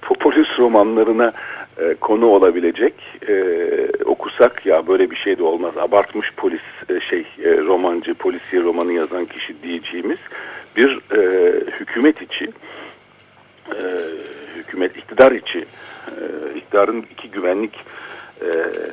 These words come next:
gücünün, sivil güvenlik gücünün, e, çok büyük bir çatışması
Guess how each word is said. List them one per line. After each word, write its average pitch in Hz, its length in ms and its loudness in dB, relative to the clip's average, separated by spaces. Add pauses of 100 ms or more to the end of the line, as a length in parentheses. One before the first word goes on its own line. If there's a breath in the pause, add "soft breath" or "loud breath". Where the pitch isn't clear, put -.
(240)
gücünün, 90 420 -6 (100)
sivil 90 180 -8
güvenlik 92 520 -2
gücünün, 82 440 -8
e, - 200 -10 (2000)
çok - 200 -4
büyük - 200 -6
bir - 40 -6
çatışması - 720 -4